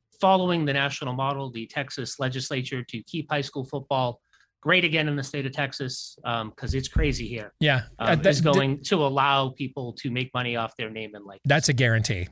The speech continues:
Speaker 2: You're right. My prediction is, uh, its massive deal this week with the E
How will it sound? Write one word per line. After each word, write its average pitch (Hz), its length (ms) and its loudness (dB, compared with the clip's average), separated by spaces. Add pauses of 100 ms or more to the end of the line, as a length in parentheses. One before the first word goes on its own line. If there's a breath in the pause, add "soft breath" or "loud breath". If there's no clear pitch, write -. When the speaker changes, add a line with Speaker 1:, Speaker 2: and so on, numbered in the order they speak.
Speaker 2:
You're 123 140 2
right. 95 160 2 (440 loud breath)
My 180 160 6
prediction 208 380 6
is, 190 460 6
uh, 151 420 4
its 170 240 2
massive 165 500 4
deal 170 240 4
this 160 220 4
week 165 180 4
with 151 120 4
the 147 120 4
E 170 120 4